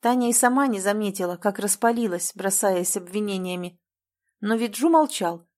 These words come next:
стойко снося их. Видимо, ощущал свою вину. Уж лучше бы огрызался. Тогда разговор мог бы стать более продуктивным. А так, ну что ему еще скажешь, коль молчит?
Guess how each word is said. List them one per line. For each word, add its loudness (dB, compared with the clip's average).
стойко -2
снося 0
их. -8
Видимо, -2
ощущал 2
свою -2
вину. -4
Уж -6
лучше -2
бы 4
огрызался. 2
Тогда 6
разговор 4
мог 0
бы -2
стать 2
более 4
продуктивным. -2
А -6
так, -4
ну 0
что 0
ему 0
еще -2
скажешь, 0
коль 0
молчит? -2